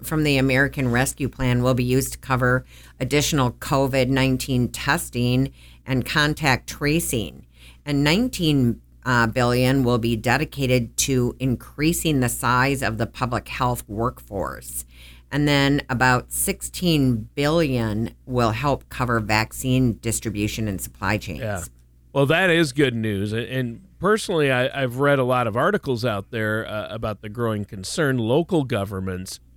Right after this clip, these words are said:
Speaker 2: and school districts have about meeting their obligations in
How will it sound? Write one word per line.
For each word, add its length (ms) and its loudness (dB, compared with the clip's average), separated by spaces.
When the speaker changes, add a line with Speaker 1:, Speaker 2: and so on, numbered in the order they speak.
Speaker 2:
and 200 -6
school 320 -2
districts 500 -6
have 340 -4
about 300 -6
meeting 320 -2
their 260 0
obligations 880 -4
in 320 2